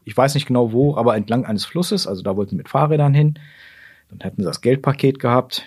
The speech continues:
Dann wollten sie die Fahrräder im Fluss versenken, wollten über den Fluss mit einem Schlauchboot.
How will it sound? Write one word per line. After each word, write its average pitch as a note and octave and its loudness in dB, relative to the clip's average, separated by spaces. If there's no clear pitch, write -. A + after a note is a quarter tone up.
Dann E2 -10
wollten G2+ -4
sie F2+ -6
die F2+ -12
Fahrräder G#2+ 0
im D#2+ -12
Fluss F#3 -2
versenken, D3+ -2
wollten A#2 0
über D3 2
den A2+ -2
Fluss - -4
mit G2+ -12
einem F2 -12
Schlauchboot. F3+ 0